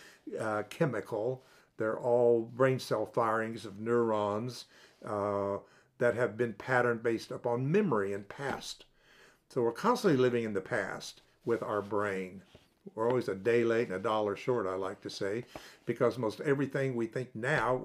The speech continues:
has been thought at another time. And we believe what other people say. I read, uh, one time that there was, I think, seventy-eight percent of people will go through an entire lifetime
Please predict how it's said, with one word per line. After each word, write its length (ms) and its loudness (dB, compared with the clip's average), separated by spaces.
has 140 -2
been 220 -4
thought 500 -4
at 80 -6
another 340 -4
time. 440 -10
And 140 0
we 120 6
believe 360 4
what 140 6
other 200 2
people 400 -6
say. 360 -2
I 140 0
read, 300 2
uh, 60 0
one 240 2
time 300 -2
that 180 -4
there 120 -4
was, 300 -4
I 80 -4
think, 240 -8
seventy-eight 720 -2
percent 540 -6
of 200 -4
people 320 0
will 80 2
go 160 4
through 180 0
an 80 -4
entire 480 -2
lifetime 580 0